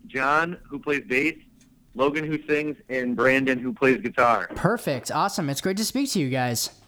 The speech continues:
Speaker 1: We are incredibly excited to be speaking with you.
Speaker 2: Awesome, man. Um, how's you guys, I mean, are, uh, how's you guys' Friday going?
Speaker 1: Um, it's going good.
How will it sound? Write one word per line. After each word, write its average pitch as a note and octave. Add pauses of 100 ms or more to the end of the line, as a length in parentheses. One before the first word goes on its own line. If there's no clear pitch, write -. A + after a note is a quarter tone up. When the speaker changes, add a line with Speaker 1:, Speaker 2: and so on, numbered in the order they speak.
(1080)
Speaker 1:
We C3+
are C#3+
incredibly C#3+
excited C3+
to C3
be B2
speaking A#2+
with A2+
you. F#2
Speaker 2:
Awesome, D#3
man. B2+
Um, C#3+
how's F3+
you F#3+
guys, F#3
I D#3
mean, D#3
are, C#3+
uh, C#3
how's E3
you F#3
guys' E3
Friday F#3
going? B2 (2250)
Speaker 1:
Um, C#3+
it's C#3
going F3
good. C#3+